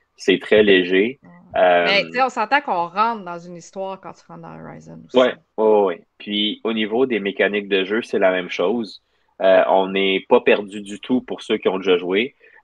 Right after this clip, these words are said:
Speaker 1: Euh, mais quelqu'un qui a jamais joué, il n'y a pas grand tutoriel là, là. C'est comme,
Speaker 2: Non.
Speaker 1: ben,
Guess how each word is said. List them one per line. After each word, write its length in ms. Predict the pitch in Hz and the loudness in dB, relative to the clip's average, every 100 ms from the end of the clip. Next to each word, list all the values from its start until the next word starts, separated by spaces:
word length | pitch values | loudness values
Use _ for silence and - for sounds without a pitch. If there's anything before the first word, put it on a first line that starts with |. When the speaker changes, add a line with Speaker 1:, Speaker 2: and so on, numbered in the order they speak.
| 92 | 2
Speaker 1:
Euh, 400 | 87 87 85 82 | 4 4 2 0
mais 140 | 92 | 0
quelqu'un 320 | 90 95 120 | 2 4 2
qui 140 | 120 107 | 2 4
a 60 | |
jamais 300 | 101 95 95 | 4 4 2
joué, 260 | 87 101 120 | 2 2 2
il 40 | |
n'y 80 | 110 | 2
a 60 | 90 | 2
pas 160 | 107 | 2
grand 180 | 104 107 | 2 0
tutoriel 500 | 104 - 95 98 92 | -2 -2 -2 0 0
là, 200 | 92 98 | 0 0
là. 100 | 85 - | -2 -4
C'est 160 | 85 | -6
comme, 220 | 82 92 92 | -2 -2 0
Speaker 2:
Non. 60 | |
Speaker 1:
ben, 200 | 90 85 | -2 -2